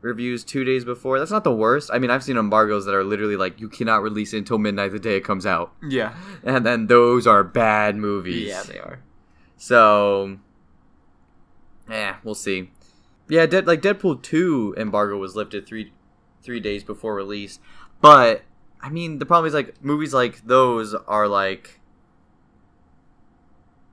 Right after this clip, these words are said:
Speaker 1: they, they know they're gonna do well, so they wanna keep it all hidden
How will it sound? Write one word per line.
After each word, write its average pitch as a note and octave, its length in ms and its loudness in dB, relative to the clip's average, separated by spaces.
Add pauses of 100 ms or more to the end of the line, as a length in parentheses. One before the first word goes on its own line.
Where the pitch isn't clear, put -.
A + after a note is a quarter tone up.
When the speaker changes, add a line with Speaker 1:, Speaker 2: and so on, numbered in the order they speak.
(1200)
Speaker 1:
they, C3+ 180 -2
they C3 220 -6
know B2+ 240 4
they're A#2 140 -2
gonna F#2 200 -6
do F#2+ 180 -10
well, F#2 220 -4
so A2 140 -12
they G#2 120 -6
wanna G#2 280 -4
keep - 240 -14
it F#2+ 100 -6
all F2 200 -6
hidden F2 380 -12